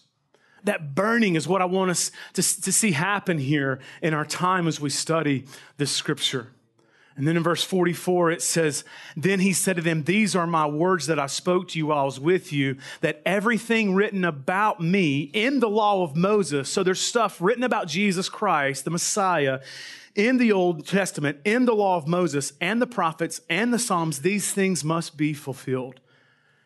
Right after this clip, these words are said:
And this is what I want to have happen this morning. Verse forty-five, "Then he opened their minds to understand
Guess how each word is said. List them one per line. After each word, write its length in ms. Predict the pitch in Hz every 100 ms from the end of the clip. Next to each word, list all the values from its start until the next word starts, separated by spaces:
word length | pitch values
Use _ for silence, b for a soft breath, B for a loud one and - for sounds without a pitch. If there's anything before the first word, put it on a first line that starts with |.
| b b -
And 160 | 127
this 180 | 151 151
is 120 | 147
what 160 | 147 143
I 60 |
want 300 | 131 135 127 -
to 60 |
have 180 | 123 117
happen 320 | 123 123 123
this 200 | 123 -
morning. 360 | 110 107 113 92 _ _ _ -
Verse 180 | 131 -
forty-five, 640 | 139 131 117 101 104 101 B B B
"Then 100 | 131
he 160 | 127 -
opened 520 | 127 139 135 156 151
their 140 | 151 139
minds 460 | 120 120 113 113
to 140 | - 135
understand 840 | 123 127 120 - 117 110 90 87